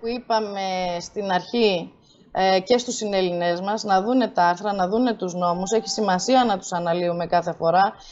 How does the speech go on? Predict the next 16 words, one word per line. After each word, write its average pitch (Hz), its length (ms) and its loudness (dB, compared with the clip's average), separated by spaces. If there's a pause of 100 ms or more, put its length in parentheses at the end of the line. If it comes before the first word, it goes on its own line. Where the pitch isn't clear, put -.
(120)
γιατί 202 340 2
μέσα 247 400 4
από 220 180 0
έναν 208 420 0
νόμο 208 500 -2 (220)
μας 196 220 -2
σκοτώνουν 226 680 2
σιγά 196 580 2
σιγά 202 500 -2
και 214 180 -6
βασανιστικά. 185 840 -2 (300)
Συνελληνές 226 720 2
μου, 269 280 0 (180)
ε, 202 340 6
έχουμε 240 300 0
διαδηλώσει 202 1000 0